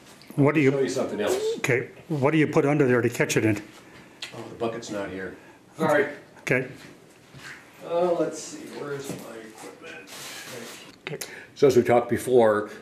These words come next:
Speaker 2: you use two different processes to figure out what kind, when the sap becomes syrup.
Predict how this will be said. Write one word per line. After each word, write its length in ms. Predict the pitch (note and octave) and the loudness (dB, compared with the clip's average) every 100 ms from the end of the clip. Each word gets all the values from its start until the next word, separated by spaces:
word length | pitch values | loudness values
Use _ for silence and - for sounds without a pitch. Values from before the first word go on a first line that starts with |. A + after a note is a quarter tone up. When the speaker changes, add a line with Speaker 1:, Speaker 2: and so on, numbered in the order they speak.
| - | 2
Speaker 2:
you 80 | B2 | 6
use 260 | A#2+ A2+ | 8 6
two 140 | - A3 | 6 6
different 280 | G#3+ F3 - | 6 4 4
processes 680 | C3+ C3 B2 G#2 A2+ G#2 | 4 4 6 4 4 2
to 100 | A#2 | 0
figure 340 | - D3 D3 A#2 | 0 4 6 6
out 300 | G#2+ A2 - - - G2+ | 6 2 -4 -18 -12 -2
what 360 | F#2+ A#2+ - | 4 4 4
kind, 360 | - B2 B2 - | 2 4 4 6
when 400 | B2 C#3 B2+ - - | 6 6 2 -4 -6
the 100 | A2+ | -4
sap 640 | - D3+ C3 C3 - - - | 2 4 4 2 -4 -10 -8
becomes 400 | - A2+ G#2+ G#2+ | 0 2 2 2
syrup. 460 | - B2+ G2+ - | 4 6 4 -2